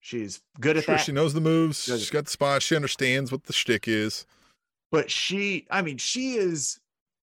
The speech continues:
Speaker 1: Elias boring. Like, Elias or Ezekiel, whatever the fuck we're calling him, does all the fun stuff, what she doesn't do. But, like, he does all the fun stuff. But when you ring the bell, ain't no one fucking caring.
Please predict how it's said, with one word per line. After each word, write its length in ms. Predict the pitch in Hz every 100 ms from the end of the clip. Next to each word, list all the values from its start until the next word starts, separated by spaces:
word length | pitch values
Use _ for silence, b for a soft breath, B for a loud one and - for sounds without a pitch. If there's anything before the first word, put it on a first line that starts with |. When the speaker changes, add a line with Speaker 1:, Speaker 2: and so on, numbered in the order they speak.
| _
Speaker 1:
Elias 720 | 165 139 151 151 160 135 127 -
boring. 640 | 127 113 135 123 90 64 _ _ _ -
Like, 180 | 165
Elias 540 | 165 175 208 247 233 160
or 120 | 135
Ezekiel, 460 | 127 180 190 185 160
whatever 220 | 160 160
the 80 | 156
fuck 140 | 160
we're 160 | - 180
calling 240 | 160 113
him, 180 | 107 107 _ -
does 200 | 175 190
all 160 | 202 214
the 80 |
fun 300 | 196 214 226
stuff, 380 | 208 127 110 107 -
what 180 | - 131
she 220 | - 226
doesn't 400 | 170 151 127 104
do. 220 | 95 95 98
But, 140 | 156
like, 200 | 156 147 _
he 160 | - 254
does 180 | 233 190
all 180 | 190 190
the 40 |
fun 220 | 156 220
stuff. 220 | 180 123 -
But 80 | 127
when 160 | 185
you 80 | 190
ring 160 | 247 269
the 80 | 220
bell, 400 | 240 190 165 - _ _ -
ain't 160 | 240 208
no 80 | 254
one 140 | 262
fucking 360 | - 262 226 208
caring. 400 | 214 196 110